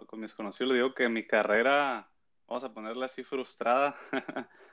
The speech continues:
de este, era algo relacionado con el tema de, de programación, de software, es algo, algo con el tema de la tecnología. A mí me gusta mucho lo que es todo lo que es tecnología, celulares, televisiones, todo lo que es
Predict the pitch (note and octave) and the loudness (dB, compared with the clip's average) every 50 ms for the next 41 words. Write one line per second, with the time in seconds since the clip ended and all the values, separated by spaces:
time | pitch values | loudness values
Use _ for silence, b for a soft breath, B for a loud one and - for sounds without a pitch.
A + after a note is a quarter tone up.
0 | b b _ - A2 A2 A2 G#2+ G#2+ - - _ - A2 G#2+ A2 A#2+ B2+ C3 B2+ | b b _ -6 -2 -2 0 0 -2 -4 -6 _ -4 0 2 4 4 4 4 2
1 | C3+ C3+ B2+ B2 A#2 A2+ - - G#2 G#2+ A#2+ B2 - C3 A#2+ G#2+ F#2+ - - G#2 | 0 0 0 0 0 -2 -4 -4 -2 -2 -2 0 0 -2 -4 -4 -6 -6 -6 -6
2 | G2+ G#2+ A2+ A#2 A2+ G#2+ G#2 G2 F#2+ F#2 - - - - G2+ G2 F#2+ F#2 - - | -4 -2 0 0 2 2 0 0 -2 -4 -8 -10 -10 -8 -6 -6 -6 -8 -4 -2
3 | A2 G#2 G2+ G2 F#2+ F#2 - - A2 A2 A2+ A2+ A2+ A2 G#2+ G#2 - A2 A2 A2 | 0 0 0 0 -2 -4 -4 -2 0 2 2 2 0 0 -2 -2 0 2 2 2
4 | G#2+ G#2+ A2 G2+ G2 - - A2 A2 A2+ A2+ A2 B B B B B B B B | 2 0 -4 -4 -4 -4 -6 -4 -2 0 -2 -2 B B B B B B B B
5 | B _ - A#2 C#3 D#3+ D#3 D3+ C3+ B2 A2 - B2+ C#3 D#3 D#3 C#3+ - - A#2 | B _ 4 4 4 4 4 4 2 2 2 0 0 2 2 0 0 -2 -4 -6
6 | A#2 A2 G#2+ G2+ G2 - - A2 G#2+ G#2+ A2+ A#2+ B2+ C3 B2+ - C#3+ C3+ C3+ C3 | -6 -6 -6 -6 -6 -6 -6 -6 -4 -4 -4 -4 -4 -6 -6 -4 -4 -4 -4 -4
7 | - - C#3 B2+ - - G#2+ G#2 - _ - A#2+ B2 B2 A#2+ - G#2+ G#2 - - | -2 -2 -4 -4 -4 -4 -6 -6 -4 _ 0 2 2 2 0 -2 -6 -4 -4 -4
8 | A#2 A2+ A2 G2+ G2 - _ A#2 A#2 A#2+ A#2+ A#2 A2 G#2+ G#2 b b b b b | -4 -4 -4 -4 -6 -6 _ 0 2 4 6 4 4 2 -2 b b b b b
9 | b - - A2+ G#2+ G2 G2+ G#2 A2 A2+ A#2 A2 G#2 - - - A2 G#2+ G#2 G2+ | b -2 0 0 2 4 4 6 6 6 6 4 2 0 -4 -4 -2 -2 -2 -2
10 | - - A2 G#2+ G#2+ G#2+ G#2+ G#2+ G#2 G2+ - - _ A#2 A2+ A#2+ A#2 A2+ - - | -4 -2 -2 -2 -2 -2 -4 -4 -6 -8 -10 -6 _ 0 0 2 0 -2 -2 -2
11 | G#2 G#2 G2+ | -4 -2 -2